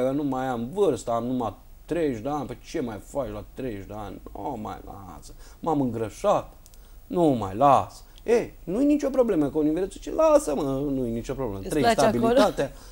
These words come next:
Speaker 1: da, e acolo, așa, nu-i problemă. Dar așa nu o să-ți iasă absolut nimic. Deci le spun, uh,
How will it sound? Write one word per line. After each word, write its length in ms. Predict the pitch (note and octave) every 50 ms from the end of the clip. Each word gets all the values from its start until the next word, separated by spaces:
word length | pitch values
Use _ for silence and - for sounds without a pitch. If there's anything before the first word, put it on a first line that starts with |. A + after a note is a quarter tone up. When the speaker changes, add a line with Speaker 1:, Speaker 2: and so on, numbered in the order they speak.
| - - - -
Speaker 1:
da, 280 | - - C4+ C4 A3+ A3
e 40 | A3+
acolo, 300 | A3+ G#3 A3 F3 D#3 D3
așa, 460 | C#3+ C#3 D3 D3+ F#3 F#3+ F3+ D#3+ D#3 - - - - - - - - - - - -
nu-i 300 | - - - E3+ F3 D#3
problemă. 440 | B2 B2+ C3 B2+ A2+ A2 G2+ F2+ E2+ - - - - - - - - - - - - - -
Dar 280 | - A2 B2 B2 A#2+ A2+
așa 260 | A2 G2 - C#3 C#3
nu 180 | C#3 B2+ C3 -
o 40 |
să-ți 260 | - - B2+ G2+ - G2+
iasă 200 | F#2+ F2+ - G#2
absolut 280 | G#2+ - - A2 G#2 A2+
nimic. 160 | C3 C3 G#2
Deci 180 | G#2+ G2+ -
le 120 | - A2+ G#2+
spun, 500 | G2 - - - - - D3 F3 A3 A3
uh, 580 | F#3+ D3 A#2+ A#2 A#2 - - A2+ A2 G#2+ G2+